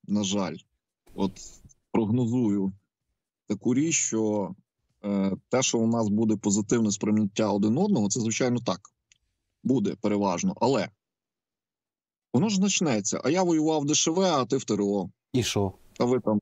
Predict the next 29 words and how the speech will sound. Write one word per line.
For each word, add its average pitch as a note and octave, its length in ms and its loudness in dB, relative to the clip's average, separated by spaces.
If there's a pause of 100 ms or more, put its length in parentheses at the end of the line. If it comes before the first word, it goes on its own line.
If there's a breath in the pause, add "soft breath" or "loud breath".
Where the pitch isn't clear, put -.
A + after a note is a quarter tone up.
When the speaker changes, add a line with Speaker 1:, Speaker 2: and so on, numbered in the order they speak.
(260)
Speaker 1:
ну, C3 160 0
і, - 100 0
ну, G3+ 200 2
отак G3 340 0
от C3+ 100 -2
буде, C#3 280 0
розумієте? A2+ 480 0
Будуть C#3 260 2
ви, A#2+ 320 2
а A#2 100 2
я D#3+ 220 2
от D3 360 -2
в C#3+ 240 0
одній D#3+ 240 2
партії, C3+ 380 0
ти C3 120 0
в A#2+ 80 -2
другій, C#3 240 2
все, A2+ 220 -2
і, F#2+ 220 2
і G2+ 220 2
я, A#2 440 2
ну, C#3+ 200 2
і D3 40 2
так D3 160 0
далі. A#2+ 220 2 (340 loud breath)
Це, D#3+ 240 0
на A#2+ 320 0
жаль, D3 300 2